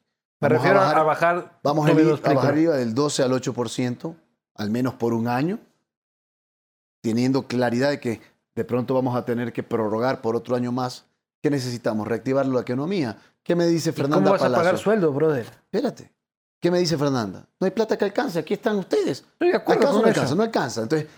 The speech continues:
Speaker 2: si bajas el costo de la vida, vas a generar mayor consumo. Y aquí te voy a dar cifras.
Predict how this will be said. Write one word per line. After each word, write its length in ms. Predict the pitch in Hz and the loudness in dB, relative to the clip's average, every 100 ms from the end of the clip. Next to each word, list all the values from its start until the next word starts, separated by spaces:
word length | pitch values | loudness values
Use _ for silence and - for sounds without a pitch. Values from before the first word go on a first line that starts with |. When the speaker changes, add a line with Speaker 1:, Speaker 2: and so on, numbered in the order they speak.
| _ _ | _ _
Speaker 2:
si 160 | 127 | -2
bajas 520 | 120 165 196 202 - _ _ _ | 0 0 0 -4 -6 _ _ _
el 220 | 135 123 - _ _ | -4 -4 -10 _ _
costo 380 | 175 170 - 143 | -2 0 0 2
de 100 | 127 | 2
la 140 | 117 | 2
vida, 420 | 127 120 104 110 _ _ _ _ | 0 -2 -2 -6 _ _ _ _
vas 200 | 135 139 | -4 -2
a 40 | 139 | -2
generar 360 | 139 127 139 | 0 2 0
mayor 300 | 131 113 113 110 | 0 -2 -2 -2
consumo. 520 | 143 - 220 135 - _ _ | -4 -2 -4 -4 -8 _ _
Y 60 | 151 | -6
aquí 120 | 156 | -4
te 80 | 196 | -2
voy 140 | 202 208 | 2 2
a 60 | |
dar 120 | 208 | 0
cifras. 480 | 196 214 - - - | 0 -4 -4 -12 -18